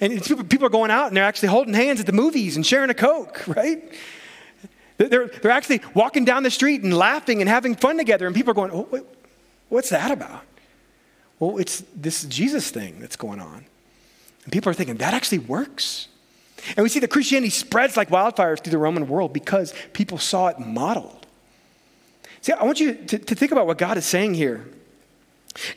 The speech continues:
God, God is, is saying something that, like, when we step out into our communities,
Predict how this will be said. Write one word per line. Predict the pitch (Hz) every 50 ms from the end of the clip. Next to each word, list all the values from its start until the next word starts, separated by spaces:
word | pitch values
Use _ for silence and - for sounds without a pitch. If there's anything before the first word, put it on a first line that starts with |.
| 175 196 185
God, | 214 233 254 - 185
God | 220 262 285
is, | 262 226 - -
is | - 233 208 226 220 196 196 -
saying | - - 214 226 262 262
something | - 220 196 - 175 156
that, | 147 139
like, | 139 135 - - - - -
when | - 170 180
we | 170 165 240 269
step | - - - - - - 196 202 214 - - - -
out | 139 170 196 160 143 131 -
into | 180 170 185 - 202 196
our | 180 170
communities, | - - 139 131 131 139 160 165 147 120 110 117 -